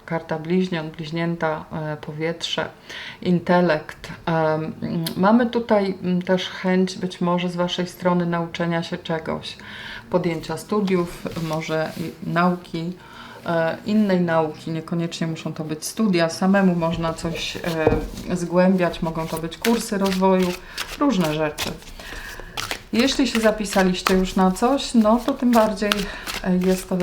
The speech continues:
jakby potwierdzenie. Natomiast może to być też tak, że macie się czegoś nauczyć od życia. Ma to być tutaj jakaś lekcja w podejmowaniu decyzji. Z przeszłości idzie księżyc,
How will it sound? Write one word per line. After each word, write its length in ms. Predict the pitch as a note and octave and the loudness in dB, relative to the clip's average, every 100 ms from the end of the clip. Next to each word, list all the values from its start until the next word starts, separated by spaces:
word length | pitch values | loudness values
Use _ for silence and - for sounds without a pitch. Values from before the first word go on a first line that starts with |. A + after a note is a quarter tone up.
| F3+ | 2
jakby 240 | E3+ F3 | 0 -2
potwierdzenie. 840 | E3+ F3+ - F#3+ F#3 G3+ G3 D#3+ D#3+ | -4 -4 0 2 4 4 4 2 -4
Natomiast 600 | E3+ F3+ F#3+ F#3+ F#3 - | -6 -2 0 2 0 0
może 280 | G3 F#3+ F#3+ | 2 2 0
to 120 | F#3 | 0
być 220 | F#3 F#3 | 0 0
też 240 | - F3+ | -2 -2
tak, 340 | - F#3+ G#3+ G3+ | 2 4 4 2
że 320 | F#3 F3+ F3+ F#3 | -2 0 0 0
macie 300 | F#3 F3+ F#3 | 0 0 -4
się 120 | F#3 | -4
czegoś 420 | G3 F#3+ F#3 - | -2 0 0 -2
nauczyć 420 | F3 F3+ - - | -2 -2 -4 -4
od 120 | E3+ | -4
życia. 440 | E3+ F#3 F#3 - F3 - | -2 -2 -2 -2 -4 -4
Ma 100 | - | -6
to 120 | - | -6
być 240 | E3+ E3+ - | -8 -8 -10
tutaj 380 | - F3+ F3 E3+ - - - - - - - | -6 -2 0 -2 -10 -12 -6 -2 -2 -6 -10
jakaś 320 | - F3 - | -6 -4 -2
lekcja 640 | F#3 G3+ G3+ - - F#3+ F3 | 0 0 -2 -8 0 4 4
w 280 | F3+ - - | 2 -4 -4
podejmowaniu 720 | E3+ E3+ E3+ E3 F3+ F3+ E3 | -2 0 -2 0 2 2 0
decyzji. 720 | E3 - G3 G3 F3+ D3 - - - - - - - - - - - - - - - - | -4 -4 2 2 2 -4 -8 -12 -16 -18 -20 -20 -20 -20 -20 -18 -10 -8 -10 -12 -10 -8
Z 100 | - | -8
przeszłości 840 | - F#3+ F#3 A3+ C#4 - - G3 | 0 0 2 4 4 2 -2 -2
idzie 340 | F#3+ F#3+ F#3 F#3 - - | 2 4 4 2 -8 -12
księżyc, 960 | - F#3 D#3 D#3 - F3+ G#3+ - - | -2 0 0 -2 -4 -4 -4 -10 -18